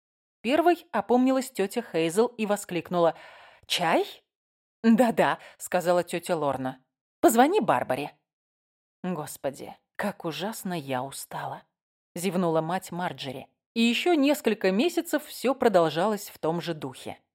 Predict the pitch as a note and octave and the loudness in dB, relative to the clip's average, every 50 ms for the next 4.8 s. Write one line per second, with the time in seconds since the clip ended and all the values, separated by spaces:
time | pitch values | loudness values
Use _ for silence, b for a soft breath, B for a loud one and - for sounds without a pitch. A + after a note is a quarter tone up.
0 | _ _ _ _ _ _ - E3 G3+ C4+ D4 C4+ A#3 B3+ C4 B3+ A#3 - - F3 | _ _ _ _ _ _ -4 0 2 2 2 2 0 0 0 0 -2 -2 -2 -2
1 | E3 E3 F3+ G3 F#3+ F3+ - - D#3+ E3 D#3+ D#3+ D#3 D#3+ F#3 B3+ C#4+ C#4 - _ | 0 2 2 2 2 2 2 0 0 0 2 2 0 0 0 -2 -4 -4 -6 _
2 | F#3+ F#3 G#3+ C#4 C#4 - - B3 A#3 - - F3 E3+ F#3+ G#3 G#3 G3+ G3+ - G3+ | -2 0 0 0 0 -2 -2 -4 -4 -2 -2 0 0 2 2 0 0 -2 -2 -2
3 | G#3+ G#3+ - F3 E3 - - - B3 C4+ C4 - - - A3 G3+ F#3 F3 E3 F3 | -2 0 -2 -6 -6 -6 -2 -2 -2 -2 -2 -4 -2 0 0 2 2 0 -2 -2
4 | G#3 A3+ A3 - - - - A3+ A3+ A3+ - E3 C#3+ C#3 B2+ | -4 -4 -4 -8 -12 -6 -4 -2 -2 -2 -2 -4 -4 -4 -4